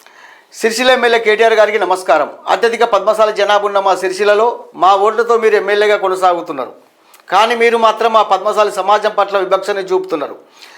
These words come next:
కనీసం మీ బీఆర్ఎస్ పార్టీలో ఉన్న మా పద్మశాలి నాయకులకు రాజకీయ గుర్తింపు కూడా లేదు." బీఆర్ఎస్ ఉన్న పద్మశాలి సోదరులారా, "మా కేటీఆర్, మా కేటీఆర్ అంటారు కదా,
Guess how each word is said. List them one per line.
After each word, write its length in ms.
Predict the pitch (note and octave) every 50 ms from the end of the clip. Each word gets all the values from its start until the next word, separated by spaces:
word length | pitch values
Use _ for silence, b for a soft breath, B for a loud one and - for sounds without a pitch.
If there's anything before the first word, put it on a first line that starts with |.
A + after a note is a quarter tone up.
| B B B B -
కనీసం 480 | F3 F#3 A3 C4 C4+ A#3 C#4+ C#4+ C4 B3
మీ 120 | B3+ B3
బీఆర్ఎస్ 500 | - F3 G#3+ A3 A#3 A#3+ B3 - - -
పార్టీలో 300 | A#3 A#3 A#3 A3 A3+ A#3
ఉన్న 200 | A3+ A3 A3 A3+
మా 160 | - - G#3+
పద్మశాలి 640 | G3+ - F#3 F3+ F#3 A3 G#3+ G#3+ A3 G#3+ G#3+ G#3+ G#3
నాయకులకు 440 | G#3 G#3 G#3 G3+ G3+ G#3+ G#3 F#3+ F#3
రాజకీయ 500 | D#3+ E3 F3 G3 F#3+ G3+ A3 G#3+ A3 G3
గుర్తింపు 500 | D3+ D#3+ F3 - - G#3 G3+ G3+ G3 F#3
కూడా 240 | F#3 F#3+ F#3+ F#3+
లేదు." 420 | F3 D3+ D3 E3+ G3 G#3+ F#3+ D#3 - - - _ _ _ _ _ _ _ _ _ _ _ b b b b b b b b b b b b b _
బీఆర్ఎస్ 420 | C3 C#3 F#3 A3 A#3+ B3+ A#3+ A3
ఉన్న 200 | A#3+ B3 B3 B3+
పద్మశాలి 520 | B3 B3 A3+ A3 A3 B3 B3 B3 B3 A#3+ A#3
సోదరులారా, 560 | A#3 A#3+ A3+ B3 - B3 B3 B3+ B3 A#3 G#3
"మా 280 | - - E3+ G3 A3+ A#3+
కేటీఆర్, 420 | A#3+ B3+ B3 B3+ B3+ C4 B3+ B3
మా 220 | B3 A#3 A#3 B3
కేటీఆర్ 320 | B3 B3 B3 B3+ C4 C4 B3+
అంటారు 220 | B3+ B3+ B3+ B3
కదా, 360 | A#3+ B3 B3 C4 D4 C#4 B